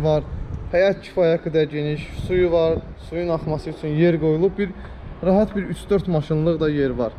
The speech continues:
Evin həm sol tərəfinə keçmək olur, həm sağ tərəfinə gələrkən ətraflı baxarsınız. Gördüyünüz bu evdir.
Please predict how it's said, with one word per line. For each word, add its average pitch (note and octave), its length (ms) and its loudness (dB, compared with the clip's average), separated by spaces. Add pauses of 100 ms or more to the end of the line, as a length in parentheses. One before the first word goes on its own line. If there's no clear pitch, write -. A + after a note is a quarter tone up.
(360)
Evin A3+ 320 4
həm F#3+ 160 2
sol G3 240 2
tərəfinə E3+ 480 -2
keçmək E3 320 0
olur, E3 160 0
həm E3 240 0
sağ E3 240 -2
tərəfinə D3+ 480 0 (480)
gələrkən D#3 480 0
ətraflı C#3+ 460 -4
baxarsınız. E3+ 720 0 (1120)
Gördüyünüz D3 640 0
bu C#3 100 0
evdir. D#3+ 480 0